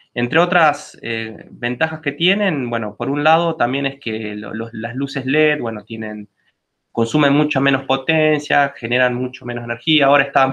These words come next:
muy de moda. Bueno, lo vi al presidente hablando de los beneficios de la luz led, bueno, entre otros, que permiten ahorrar energía y conseguir que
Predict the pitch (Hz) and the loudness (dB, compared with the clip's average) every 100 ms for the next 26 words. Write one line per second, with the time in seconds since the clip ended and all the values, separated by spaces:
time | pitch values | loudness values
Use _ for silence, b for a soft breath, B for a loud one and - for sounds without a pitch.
0 | - 139 123 127 131 120 - b b b | 2 0 2 2 2 0 -6 b b b
1 | _ - 117 120 127 143 139 127 127 135 | _ -8 -4 2 4 4 2 -2 2 2
2 | 135 123 131 135 127 120 117 113 117 139 | 4 4 6 4 4 2 0 -4 -2 -4
3 | 135 123 117 131 123 127 139 123 113 113 | -2 -2 -2 -4 -2 0 0 0 -4 -4
4 | - - 123 123 123 131 170 180 180 185 | -8 -6 -2 -2 0 2 2 2 0 -2
5 | 185 _ 110 - 127 - 143 123 117 127 | -4 _ -10 -6 -6 -2 -2 0 2 2
6 | 131 117 113 - 139 151 151 123 110 110 | 2 0 -6 0 0 2 4 2 0 -8
7 | - 117 131 - - 113 113 | -8 -2 -2 -2 -6 -6 -8